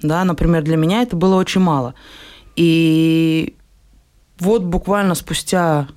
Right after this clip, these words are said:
какое-то количество времени, пока я там каталась вокруг, все время ездила, вздыхала на нее, да,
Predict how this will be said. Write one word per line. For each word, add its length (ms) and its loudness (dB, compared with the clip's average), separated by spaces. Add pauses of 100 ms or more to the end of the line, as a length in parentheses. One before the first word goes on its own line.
(100)
какое-то 560 -2
количество 460 -4
времени, 380 4
пока 240 -4
я 60 -2
там 120 -4
каталась 420 -2
вокруг, 360 0
все 160 -2
время 220 0
ездила, 420 0
вздыхала 540 -2
на 120 2
нее, 280 0
да, 200 -2